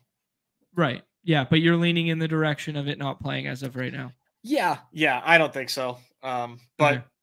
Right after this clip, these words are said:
Speaker 2: if it does play, the total is still ten and a half. And, uh, you know, you look at this Mariners team, it's like, the, uh, like, is the offense really as bad as it's been?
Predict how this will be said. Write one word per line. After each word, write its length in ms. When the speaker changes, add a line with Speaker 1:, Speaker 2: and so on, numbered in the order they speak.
Speaker 2:
if 120
it 80
does 240
play, 480
the 60
total 380
is 100
still 420
ten 200
and 80
a 40
half. 360
And, 400
uh, 380
you 100
know, 60
you 60
look 120
at 80
this 140
Mariners 340
team, 180
it's 140
like, 200
the, 120
uh, 240
like, 180
is 100
the 80
offense 340
really 220
as 80
bad 240
as 120
it's 100
been? 340